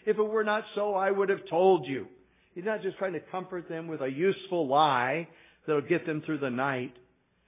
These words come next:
get them through their hour of mourning and comfort them somehow. It's not really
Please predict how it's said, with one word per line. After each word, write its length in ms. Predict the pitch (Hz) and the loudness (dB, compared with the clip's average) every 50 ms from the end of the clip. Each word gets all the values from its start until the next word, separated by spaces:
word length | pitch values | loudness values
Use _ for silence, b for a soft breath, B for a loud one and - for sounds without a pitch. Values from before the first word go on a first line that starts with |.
| _ _ _ _ _ - | _ _ _ _ _ -4
get 160 | 139 170 160 | -2 -2 -2
them 160 | 156 156 151 147 | -2 -4 -4 -4
through 180 | - 151 147 | -4 -4 -2
their 180 | 131 143 139 139 | 0 2 2 2
hour 520 | - - 135 139 143 147 139 139 139 131 | 2 0 0 2 2 2 2 0 -2 -4
of 100 | 131 120 | -4 -6
mourning 560 | 120 123 135 143 147 156 151 147 143 147 143 | -8 -6 -6 -4 -4 -4 -4 -4 -6 -8 -8
and 180 | 135 131 127 127 - | -10 -10 -12 -10 -10
comfort 400 | 156 160 156 156 - 156 147 - | -8 -8 -8 -8 -10 -14 -14 -14
them 160 | 139 131 123 - | -16 -16 -14 -14
somehow. 520 | - 127 123 117 117 113 113 120 131 135 131 b b b - | -12 -12 -12 -10 -10 -10 -10 -10 -10 -12 -14 b b b -16
It's 120 | 151 143 | -10 -6
not 160 | 175 175 165 | -4 -2 -2
really 220 | 151 156 151 143 | -2 -2 -2 -2